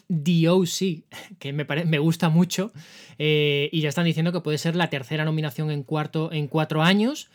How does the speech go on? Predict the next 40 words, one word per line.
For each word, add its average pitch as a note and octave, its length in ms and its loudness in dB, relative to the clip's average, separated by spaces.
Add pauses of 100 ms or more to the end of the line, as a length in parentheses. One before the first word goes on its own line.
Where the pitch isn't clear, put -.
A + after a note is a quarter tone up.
(320)
eh, C3+ 360 -8
después C#3 300 -6
de C#3+ 80 -4
que C#3 80 -6
fuera C#3+ 200 -6
nominada, C#3 640 -6
ah, C3 340 -14
también C3+ 260 -6
por C#3 280 -8
The C3 100 -12
Father, E3+ 420 0
¿no? F3 160 -6
Por D3 120 -8
El C3+ 120 -8
Padre. F#3+ 420 0 (380)
Y D#3+ 140 2
es D#3 100 2
verdad, F3 400 2
eh, D3+ 460 -6
eh, - 60 -10
ahora D3+ 240 -6
que F3 80 -4
lo E3+ 80 -2
dices, E3 280 -4
es D3+ 120 -4
verdad D#3 240 -6
que D#3+ 80 -6
es - 100 -10
una E3 100 -4
actriz D#3 320 -8
que D3+ 100 -8
salió D3+ 220 -4
de D3 80 -2
televisión. E3+ 720 0
Yo, E3 280 0
yo D#3 140 -6
creo D#3+ 160 -6
que D#3+ 80 -8
la D3+ 120 -4
vi D3+ 360 0